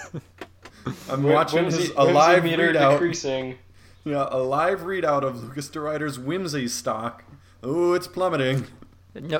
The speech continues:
Speaker 3: wh-, what's
Speaker 2: Sell,
Speaker 3: this?
Speaker 2: sell, sell.
Speaker 3: What's
Speaker 1: <laughs>
Speaker 3: this?
Speaker 1: Sell, sell,
Speaker 3: A
Speaker 1: sell,
Speaker 3: rum and
Speaker 1: Lucas.
Speaker 3: coke making a decisive late game appearance?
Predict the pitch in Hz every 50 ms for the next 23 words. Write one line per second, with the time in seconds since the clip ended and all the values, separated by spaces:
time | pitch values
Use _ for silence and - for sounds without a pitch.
0 | - - 123 151 - - - - 170 131 - 151 165 175 180 - - 170 185 208
1 | 175 156 156 160 156 - 175 170 156 135 123 123 117 - - - - - - -
2 | 151 - 143 156 185 190 - - 147 135 139 143 170 185 202 233 240 - - -
3 | - - - - - - - 143 147 151 147 143 156 175 196 208 233 226 220 196
4 | 196 - - 175 175 190 208 226 - - 175 170 175 185 175 190 185 175 156 147
5 | 156 - - - - 151 160 185 185 - 208 196 156 135 131 139 147 180 208 151
6 | - - 190 196 202 196 180 143 - - - 156 165 190 214 226 240 262 262 220
7 | -